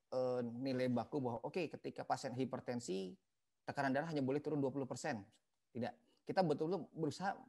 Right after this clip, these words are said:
mencari, mengejar berapa M A P yang paling optimum untuk pasien tersebut untuk mendapatkan nilai saturasi cerebral yang paling baik.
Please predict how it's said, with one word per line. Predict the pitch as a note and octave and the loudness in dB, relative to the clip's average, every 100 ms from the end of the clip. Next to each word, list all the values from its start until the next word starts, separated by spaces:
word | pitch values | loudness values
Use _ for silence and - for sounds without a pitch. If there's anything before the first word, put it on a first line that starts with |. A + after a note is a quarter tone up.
| - | -16
mencari, | - E3+ E3+ E3+ C3 - _ _ _ - | -6 -4 -2 -2 -4 -6 _ _ _ -6
mengejar | C#3 D3+ C#3+ B2+ G2+ _ - _ _ | -2 0 2 0 -2 _ -20 _ _
berapa | - D3+ D#3 - G#3 - | -2 2 2 2 -4 -4
M | D#3 - | -6 -6
A | - | -8
P | - D3+ | -4 -2
yang | C#3+ C#3+ _ - | -4 -8 _ -6
paling | E3 D3 D3+ | -4 -4 -6
optimum | C#3+ C#3+ - D#3+ D3+ D3+ A2 | -10 -10 -10 -8 -4 -6 -6
untuk | - C3+ - | -8 -10 -8
pasien | A#2+ A#2 B2 | -8 -6 -8
tersebut | A#2+ - A#2+ F3+ - | -8 -6 -2 -4 -4
untuk | C#3 - C#3 | -8 -6 -4
mendapatkan | C3 A#2+ A#2+ - D#3 D#3 - _ _ _ | -2 -2 -4 -2 -4 -4 -14 _ _ _
nilai | D3 F3 E3 D#3+ D3+ | -2 2 2 0 -2
saturasi | C#3+ C3+ C3 B2+ C3+ | -4 -4 -4 -4 -4
cerebral | C3 B2 A#2+ C#3 | -4 -4 0 0
yang | C#3 C3 B2+ - _ _ _ _ _ | 0 -2 -4 -12 _ _ _ _ _
paling | C3+ C#3 C3+ | -2 0 0
baik. | A#2+ G#2+ | 0 -4